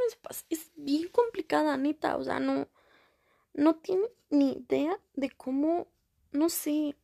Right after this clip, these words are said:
O sea, no sé si han visto memes en Facebook que es como de que cuando mi papá, mi mamá, quien sea que los esté criando, me da el mínimo afecto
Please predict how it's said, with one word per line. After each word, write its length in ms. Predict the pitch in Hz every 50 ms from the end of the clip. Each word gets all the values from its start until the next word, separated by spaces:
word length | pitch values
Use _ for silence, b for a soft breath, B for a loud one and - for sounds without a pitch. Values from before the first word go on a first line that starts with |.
| _ _ _ - _ _
O 80 | 311
sea, 200 | 311 339 - - b b b b b b b b b b b b b b
no 140 | 311 330 381
sé 140 | 381 440 427
si 120 | - -
han 120 | 466 427 427
visto 240 | 427 427 - - 427
memes 560 | 403 349 285 262 262 285 302 311 311 311 -
en 160 | 294 277 269
Facebook 540 | - _ - 247 254 254 262 254 269 269 - _ - _
que 160 | _ - 262 247
es 120 | 247 -
como 240 | - 277 277 285 294
de 160 | 294 285 -
que 240 | - - - - 277 - _ _ - _ _ _ _ _ _ _ _ _ _ _ _ _ _
cuando 320 | - 311 302 294 285 277 285
mi 500 | 277 269 262 269 262 254 254 254 254 -
papá, 420 | _ 269 262 - _ - - 254 269
mi 140 | 277 302 302
mamá, 480 | 285 269 254 247 240 233 240 247 262 254
quien 360 | _ - - 262 254 254 254
sea 340 | - - - 262 262 302 311
que 120 | - 415
los 300 | 381 330 262 - - -
esté 380 | 269 247 - _ 254 254 247 -
criando, 580 | - - 247 247 262 269 277 277 311 349 392 - b b b b b b b b b b b b b b b
me 180 | - 285 285
da 180 | 262 254 254 254
el 120 | 269 285
mínimo 460 | 285 277 285 285 285 302 311 320 320 302
afecto 720 | 277 - - 262 254 254 _ _ - 302 302 302 - -